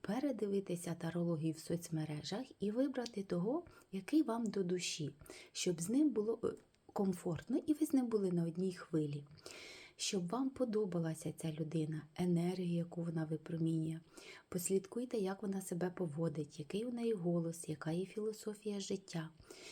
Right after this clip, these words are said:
Щоб перед сеансом ви, е, її вже полюбили, цю людину, були щирими та відкритими. Бо вам потрібно вирішити складну ситуацію, і потрібна ця співпраця, і з вашого боку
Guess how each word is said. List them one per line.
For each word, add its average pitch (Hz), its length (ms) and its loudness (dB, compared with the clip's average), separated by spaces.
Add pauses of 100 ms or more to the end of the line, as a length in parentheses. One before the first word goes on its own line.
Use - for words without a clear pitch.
(160)
Щоб 170 260 2
перед 175 340 -2
сеансом 175 720 2
ви, 269 220 2 (240)
е, - 180 0
її 180 520 2
вже - 220 -6
полюбили, 185 600 0
цю - 180 -4
людину, 156 460 -2 (180)
були 180 220 2
щирими 190 680 0
та 196 160 -2
відкритими. 165 800 -2 (540)
Бо 170 140 2
вам 208 260 0
потрібно 190 800 -2 (140)
вирішити 165 840 0
складну 170 480 -2
ситуацію, 175 840 -4
і 175 80 0
потрібна 185 640 -4
ця 175 200 -2
співпраця, 156 760 -4 (160)
і 165 100 0
з 160 100 -6
вашого 170 600 0
боку 180 560 2